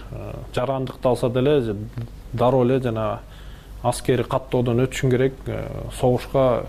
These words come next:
кетип калуу ыктымалдыгың бар. Ошонун баарын эске алып, биз, э,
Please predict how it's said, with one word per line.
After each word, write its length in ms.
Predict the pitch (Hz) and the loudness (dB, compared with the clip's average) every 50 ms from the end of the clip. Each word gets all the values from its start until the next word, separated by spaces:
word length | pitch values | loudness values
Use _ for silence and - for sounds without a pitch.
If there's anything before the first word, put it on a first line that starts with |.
| - - | -2 0
кетип 280 | 120 120 - - - | 0 0 0 -2 -2
калуу 240 | - 120 123 127 120 | 0 2 4 2 2
ыктымалдыгың 560 | - - 139 135 131 127 127 123 120 117 120 | 0 0 2 2 4 4 4 2 2 2 2
бар. 160 | 131 147 151 143 120 | 4 2 2 2 0
Ошонун 300 | 117 - 156 151 151 151 | 0 2 2 4 4 6
баарын 240 | 147 147 143 135 139 143 | 6 4 4 4 4 2
эске 220 | 139 - - 143 | 2 2 2 4
алып, 180 | 139 156 156 151 | 4 4 4 2
биз, 240 | 139 156 156 - - - - - - - - - - - - - - - - - - - - - - | 0 0 -2 -4 -10 -16 -18 -16 -16 -16 -16 -16 -16 -16 -16 -16 -14 -14 -14 -14 -14 -14 -10 -6 -4
э, 260 | 113 113 110 107 | -2 -2 -2 -2